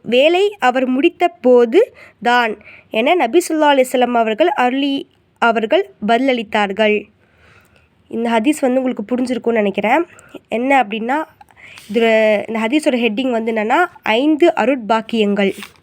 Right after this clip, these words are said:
இ-, இந்த ஹதீஸ் வந்து, அ, அ, அ, ரசூலுல்லாஹி ஸல்லல்லாஹு அலைஹி வஸல்லம் அவங்க வந்து, அ, அருளியதாக வந்து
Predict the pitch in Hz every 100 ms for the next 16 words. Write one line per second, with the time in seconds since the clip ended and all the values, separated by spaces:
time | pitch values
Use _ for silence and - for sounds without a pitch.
0 | _ _ - - - - _ - _ 247
1 | 240 233 226 254 240 240 240 311 - 262
2 | 247 339 494 _ _ - - - _ 202
3 | 208 202 196 185 - _ _ _ _ _
4 | _ - 220 208 208 202 196 - - 202
5 | 202 196 214 311 311 302 285 254 247 240
6 | 240 233 220 220 220 285 339 302 247 233
7 | - - _ 202 202 196 - 226 233 277
8 | 262 226 226 240 220 247 370 370